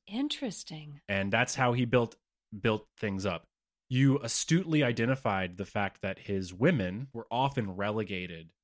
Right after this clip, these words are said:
Speaker 2: to very, I don't wanna say, like, subservient or anything like that,
Speaker 1: Yeah.
Speaker 2: 'cause,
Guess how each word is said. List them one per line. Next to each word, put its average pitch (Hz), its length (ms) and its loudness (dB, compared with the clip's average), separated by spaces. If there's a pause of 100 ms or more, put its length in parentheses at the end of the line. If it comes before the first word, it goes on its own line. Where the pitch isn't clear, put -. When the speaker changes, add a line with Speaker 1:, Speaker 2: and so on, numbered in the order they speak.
(180)
Speaker 2:
to 98 480 -4 (560)
very, 98 760 -2
I 285 40 0
don't 302 60 -2
wanna 202 80 -6
say, 165 180 0
like, 117 160 2
subservient 113 680 0
or 92 60 -2
anything 95 260 -6
like 95 160 -8
that, 95 140 0
Speaker 1:
Yeah. 165 120 6
Speaker 2:
'cause, 160 160 4